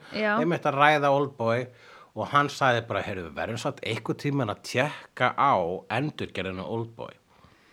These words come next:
Speaker 1: Já, ok.
Speaker 2: Og ég var bara, „Já, jú, kannski ætti maður að tjekka á henni.“ Ég held að ég yrði bara pirraður allan tímann, sko, að
Speaker 1: Já.
Speaker 2: reyna að sjá einhvern gera ameríska útgáfu Oldboy. Það væri bara, sko, ég veit það ekki. Það er bara,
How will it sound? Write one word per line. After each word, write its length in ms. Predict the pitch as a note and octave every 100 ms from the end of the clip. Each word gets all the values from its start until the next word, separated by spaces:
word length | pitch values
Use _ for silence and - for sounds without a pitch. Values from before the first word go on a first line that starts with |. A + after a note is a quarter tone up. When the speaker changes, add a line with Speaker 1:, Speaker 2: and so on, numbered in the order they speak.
| _ -
Speaker 1:
Já, 180 | G3+ A#3 C4
ok. 240 | G#3 - C#4 E4
Speaker 2:
Og 160 | C#3
ég 160 | G#2+ A#2
var 80 | A#2
bara, 160 | A2
„Já, 380 | G#2 E2+ F#2+ G#2 A2 A#2+ D3 F3+ G3 D#3+
jú, 200 | C3 C3 D#3 E3+
kannski 640 | - D3+ F3+ F#3 - F#3
ætti 320 | C#3+ C#3 - F3+
maður 160 | E3
að 80 | C3+
tjekka 320 | E3+ E3 -
á 40 | B2+
henni.“ 240 | G#2 G#2
Ég 180 | B2 B2+
held 320 | F#2 A2+ F3+
að 140 | F#3 G#3
ég 160 | D#3+
yrði 300 | D3+ G3 G#3
bara 180 | - B2+
pirraður 580 | - F#3 F#3 F3+ D3+ D3
allan 200 | D#3 B2+
tímann, 340 | A2+ C#3 A2+ F2+
sko, 260 | - F2+ E2
að 160 | A2
Speaker 1:
Já. 60 | F#3 F3+
Speaker 2:
reyna 180 | D#3
að 120 | C#3 -
sjá 160 | D3+ C#3+ C3 - _ - - _ _
einhvern 340 | C#3 C3 C3+ -
gera 240 | D3 C3+ C3+
ameríska 480 | D3 D3+ D3 - C3
útgáfu 400 | C#3 - C3 C3+
Oldboy. 280 | C#3+ B2+ A2+
Það 200 | C3+ A#2
væri 320 | C#3+ G3 G#3+
bara, 240 | G3 F#3+
sko, 280 | F3+ - E3+ E3 D3+ - _ _ _ _ _ _ _ -
ég 100 | C#3+
veit 320 | E3+ G3+ G3
það 160 | -
ekki. 240 | - - -
Það 220 | G#2+ C3
er 100 | C#3+
bara, 320 | F3+ F3+ F3+